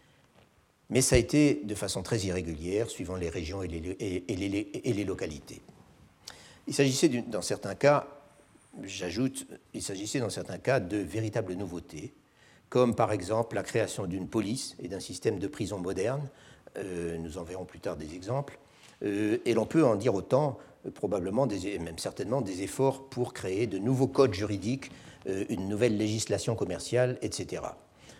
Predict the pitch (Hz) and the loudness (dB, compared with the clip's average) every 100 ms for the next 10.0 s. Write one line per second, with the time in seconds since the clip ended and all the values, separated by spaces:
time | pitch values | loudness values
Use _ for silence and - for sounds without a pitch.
0 | - - 92 85 127 - 98 90 90 90 | -20 -6 2 10 10 8 -2 -2 -4 -4
1 | - 82 113 117 87 - 101 - 92 85 | -4 0 2 0 -4 -6 -6 -4 -4 -4
2 | 92 - 85 104 120 98 87 87 110 98 | -6 -6 -2 2 2 0 -4 -2 0 0
3 | 92 113 - 104 131 110 101 85 76 - | 2 2 2 0 0 0 -2 -4 -6 -12
4 | - - _ _ _ - - - - - | -16 -20 _ _ _ -20 -20 -18 -18 -12
5 | - 113 - 98 107 165 165 113 - - | -2 -2 0 0 4 4 4 0 0 -14
6 | - 98 107 110 143 160 - 123 110 113 | -6 2 4 8 10 10 10 6 6 4
7 | 135 113 - 107 104 - 127 143 104 101 | 6 4 2 2 0 2 4 4 4 0
8 | - 151 117 117 - 107 139 - - - | 4 4 6 2 2 2 2 -2 -10 -14
9 | - - - 101 101 135 117 107 92 | -18 -10 -2 0 4 6 6 4 0